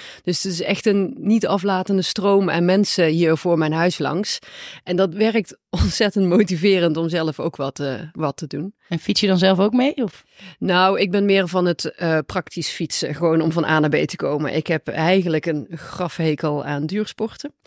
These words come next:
Speaker 2: Oh.
Speaker 1: Dat is echt niet aan mij besteed. Mijn man daarentegen vindt het wel geweldig. Dus die zit heel veel op de wielrenfiets.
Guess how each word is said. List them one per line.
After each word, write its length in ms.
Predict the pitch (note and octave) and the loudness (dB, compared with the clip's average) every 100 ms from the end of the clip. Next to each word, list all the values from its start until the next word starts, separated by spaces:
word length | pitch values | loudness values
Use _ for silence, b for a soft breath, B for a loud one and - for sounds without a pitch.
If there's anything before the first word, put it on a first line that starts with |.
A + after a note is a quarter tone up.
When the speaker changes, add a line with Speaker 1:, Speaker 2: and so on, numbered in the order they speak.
| - | -10
Speaker 2:
Oh. 140 | C4+ D#3 | -8 0
Speaker 1:
Dat 160 | F3+ | 0
is 100 | - | 0
echt 200 | G3+ - | -4 0
niet 140 | A3+ G#3+ | 0 2
aan 80 | |
mij 180 | G#3+ G#3 | 2 2
besteed. 380 | G#3 - B3 C4+ | 0 0 -2 0
Mijn 160 | F#3+ G3 | 0 2
man 200 | A3 A#3+ | 4 4
daarentegen 560 | G#3 G3 F#3 F3 F3 | 4 2 2 0 2
vindt 200 | E3 E3 | 0 0
het 120 | D#3 | 2
wel 220 | D#3+ G3+ A#3 | 2 4 4
geweldig. 400 | A3 A#3 A#3 A3 | 2 2 2 -2
Dus 220 | F#3+ - | -2 -4
die 180 | F3+ A3+ | 0 2
zit 140 | A3+ | 4
heel 180 | F#3+ F3 | 4 2
veel 100 | D#3 | -2
op 120 | D3+ | -2
de 60 | E3 | 0
wielrenfiets. 720 | G3+ G#3+ G#3 - C#4+ - | 0 0 -2 -4 -6 -6